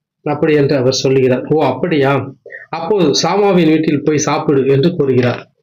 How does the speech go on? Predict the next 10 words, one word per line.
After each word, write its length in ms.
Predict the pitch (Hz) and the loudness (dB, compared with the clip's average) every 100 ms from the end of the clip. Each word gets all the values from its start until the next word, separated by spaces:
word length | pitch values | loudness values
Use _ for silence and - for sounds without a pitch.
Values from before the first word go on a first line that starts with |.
| _ - | _ -8
இதை 580 | 214 208 151 135 - - _ _ _ _ _ _ - | 0 2 2 0 -4 -14 _ _ _ _ _ _ -6
சிறிதும் 400 | 202 208 202 160 | -2 0 2 2
எதிர்பார்க்காத 720 | 165 170 175 160 - 156 147 | 2 0 -2 -2 -2 -2 -2
அவர் 440 | 139 151 175 - - _ _ - | 0 0 -2 -6 -18 _ _ -10
அங்கு 280 | 160 156 | -2 0
சென்று 460 | 143 147 147 185 - 143 | 0 0 2 0 0 0
உணவருந்தினார். 800 | 151 160 139 135 127 139 143 - _ _ _ - - | 2 2 2 2 0 -2 -6 -14 _ _ _ -20 -4
எல்லோரும் 520 | 165 175 208 220 254 | -2 0 2 2 2
மகிழ்ச்சி 400 | 165 165 180 165 | 0 0 0 0
அடைந்தார்கள். 580 | 147 131 131 123 135 | 0 0 0 0 -2